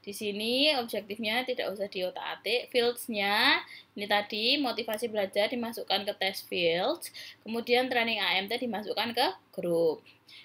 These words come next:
Kemudian untuk setting, di choose test ini kita pilih yang customize, kita centang yang Mann-Whitney saja. Karena kita tidak mau yang lain-lain juga ikut keluar, karena tidak perlu, oke? Lalu tinggal run,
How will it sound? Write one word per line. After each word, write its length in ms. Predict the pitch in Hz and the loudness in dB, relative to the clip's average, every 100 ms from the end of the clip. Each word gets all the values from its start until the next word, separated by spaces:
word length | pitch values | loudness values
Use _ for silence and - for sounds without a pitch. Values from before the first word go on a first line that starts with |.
| _ | _
Kemudian 400 | 196 208 208 240 269 | -6 -6 2 2 2
untuk 160 | 233 233 | 0 0
setting, 880 | 233 196 - 185 190 214 285 339 - - | 2 0 0 2 4 4 4 -2 -10 -14
di 80 | 226 | -12
choose 320 | - 220 - | -4 -4 0
test 240 | 208 226 | -2 -2
ini 400 | 226 208 220 277 | -4 -2 2 2
kita 240 | 277 240 240 | 2 2 2
pilih 160 | 240 | 2
yang 240 | 277 233 233 | 2 2 0
customize, 640 | 226 - 208 208 233 294 | -6 -6 -6 0 0 0
kita 240 | 247 233 220 | -2 -2 -2
centang 320 | 214 214 233 | -2 0 -2
yang 160 | 214 | -4
Mann-Whitney 480 | 208 202 175 170 - | -4 -6 -8 -10 -14
saja. 480 | - 160 _ 170 165 175 - - | -16 -20 _ -8 -8 -8 -14 -8
Karena 240 | 202 254 269 | 0 0 2
kita 240 | 285 294 | 2 2
tidak 240 | 294 226 | 2 0
mau 160 | 226 254 | 2 0
yang 160 | 269 220 | 0 4
lain-lain 400 | 208 214 220 285 | 4 4 2 0
juga 160 | 233 | -2
ikut 160 | 208 202 | -4 -4
keluar, 480 | 214 254 247 226 202 | -4 0 2 2 0
karena 160 | 202 | -4
tidak 320 | 226 233 196 - _ | -6 -6 -6 -8 _
perlu, 320 | 180 165 165 - - | -10 -8 -10 -10 -14
oke? 400 | - 220 269 381 _ _ _ _ _ _ | -12 -4 -4 -4 _ _ _ _ _ _
Lalu 240 | 175 180 269 | -4 0 0
tinggal 480 | 247 220 214 247 320 - - | -2 0 6 6 4 -2 -16
run, 400 | - 165 147 | -12 -10 -10